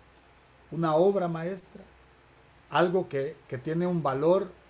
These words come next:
elevado, algo que tiene una importancia grandiosa. La obra maestra de Dios. Pues cuando lo hizo Dios, cuando Dios crea al hombre,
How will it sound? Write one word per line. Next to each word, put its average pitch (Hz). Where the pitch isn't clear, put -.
elevado, 135
algo 165
que 147
tiene 180
una 165
importancia 175
grandiosa. 123
La 214
obra 185
maestra 131
de 110
Dios. 123
Pues 135
cuando 175
lo 170
hizo 190
Dios, 143
cuando 127
Dios 175
crea 196
al 160
hombre, 143